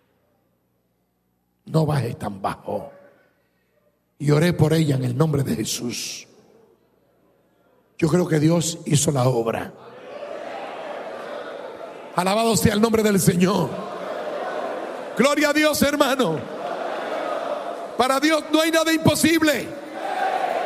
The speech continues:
Y mucho menos perdonar pecado. Porque precisamente Jesucristo, el Hijo de Dios, vino para eso. Para perdonar los pecados de todos los pecadores.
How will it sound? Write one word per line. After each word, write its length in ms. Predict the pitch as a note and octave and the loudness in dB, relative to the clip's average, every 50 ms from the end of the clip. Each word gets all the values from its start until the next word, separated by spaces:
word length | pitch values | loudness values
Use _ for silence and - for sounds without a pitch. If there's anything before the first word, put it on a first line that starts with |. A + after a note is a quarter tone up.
| - - - - - - - - - - - - - - - - - | -4 -4 -6 -6 -6 -6 -6 -6 -6 -4 -6 -6 -8 -10 -10 -4 0
Y 140 | A#3 C4+ C#4+ | 2 2 4
mucho 400 | C#4+ E4+ F4+ F4+ F4 - E4+ D#4 | 4 4 2 4 4 4 4 4
menos 300 | F4+ F#4 F4+ E4+ D#4 C#4+ | 4 2 2 2 2 2
perdonar 500 | - D4+ D4 C#4+ D4+ D#4+ E4+ E4+ D#4+ - | 2 2 2 2 2 2 2 0 2 0
pecado. 580 | E4+ D#4+ - E4+ F4 F4 E4+ D4+ C4 A3 D3+ - - - - - - - - - - - | 0 2 2 2 2 4 4 2 2 2 0 -4 -8 -12 -14 -16 -18 -18 -20 -20 -2 2
Porque 240 | - G3+ - C#4 D4 | 2 2 2 2 0
precisamente 760 | C#4 D4+ D#4 D4+ D#4+ D#4+ F4 D#4+ E4 F4 F4 E4+ E4+ D#4 C#4 | 0 0 2 2 2 2 2 2 2 2 0 0 2 2 2
Jesucristo, 840 | - D4+ - - C#4 - - E4+ F4 D#4+ - - - A#3 F#3 D3 - - - - - - - - | 2 2 2 0 0 2 2 2 2 2 0 0 0 0 0 -2 -4 -10 -16 -18 -20 -20 -4 0
el 220 | - G#3+ A3+ D4 | 2 2 4 4
Hijo 240 | E4+ E4+ - C4+ D#4+ | 4 4 4 4 4
de 140 | D4+ D4 D#4 | 4 4 4
Dios, 180 | D#4+ E4+ D4+ - - | 4 2 2 2 2
vino 240 | E4+ F4 E4 D#4+ D4+ | 2 4 4 4 2
para 320 | D#4 C#4 C#4 C#4+ D#4+ E4 | 2 4 4 4 4 4
eso. 300 | D#4+ - - - F#3 D3+ - - - - - - | 2 0 -2 -4 -6 -6 -8 -10 -18 -20 -14 -2
Para 240 | - C#4 C#4+ C#4 C4+ | 0 2 2 2 2
perdonar 520 | C#4 C#4 C#4 C#4 C4+ C#4 D#4 E4+ E4+ F4+ - | 2 2 4 4 4 4 2 2 0 0 0
los 360 | C4 C4+ D#4 E4 D#4+ D#4+ - | 2 4 4 4 4 2 0
pecados 680 | - D4+ C#4+ D4 D4+ E4 E4 E4 E4+ D#4+ D#4+ D4 A#3+ F#3+ - - - - - - - | 2 2 2 2 2 2 2 4 4 4 2 2 0 -2 -6 -10 -12 -14 -14 -2 2
de 160 | - C4+ C4+ | 2 2 2
todos 500 | C4+ C#4 - E4+ F#4 F#4 E4+ D#4 C#4+ - - | 0 2 4 4 4 4 4 2 0 2 2
los 360 | C#4 C#4 E4+ D#4+ D4+ D#4+ - | 4 4 4 4 2 0 2
pecadores. 1000 | - D4+ D#4+ D#4 D#4 C#4+ C#4+ D4 D4 D#4+ E4+ F4 E4 - - - - - - - | 2 2 2 2 2 2 4 4 4 4 4 4 2 0 -2 -4 -4 -6 -8 -12